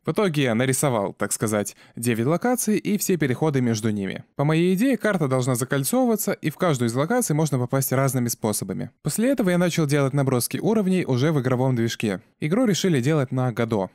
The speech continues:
Все спрашивают, почему именно он. Я уже, конечно, задолбался отвечать, но... Это бесплатный open source, как и Blender. Он весит очень мало и запускается за секунду, как и Blender.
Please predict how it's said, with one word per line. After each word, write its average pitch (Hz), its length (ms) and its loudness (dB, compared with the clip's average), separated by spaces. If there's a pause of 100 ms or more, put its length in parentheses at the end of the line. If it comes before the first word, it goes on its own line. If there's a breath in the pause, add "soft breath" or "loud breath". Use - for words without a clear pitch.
(180)
Все 208 200 -2
спрашивают, 160 540 -4
почему 135 400 -2
именно 123 480 0
он. 104 280 -4 (100)
Я 120 160 -4
уже, 107 160 -6
конечно, 120 340 -2
задолбался 117 600 -6
отвечать, 196 460 -8 (100)
но... 131 300 0 (440)
Это 170 200 0
бесплатный 131 420 0
open 117 240 0
source, 147 320 0
как 226 160 -2
и 214 60 0
Blender. 202 400 0 (240)
Он 175 140 2
весит 139 280 2
очень 135 240 0
мало 117 220 2
и 107 40 0
запускается 110 680 -2
за 107 80 0
секунду, 151 420 -2
как 214 180 -2
и 214 40 0
Blender. 175 480 0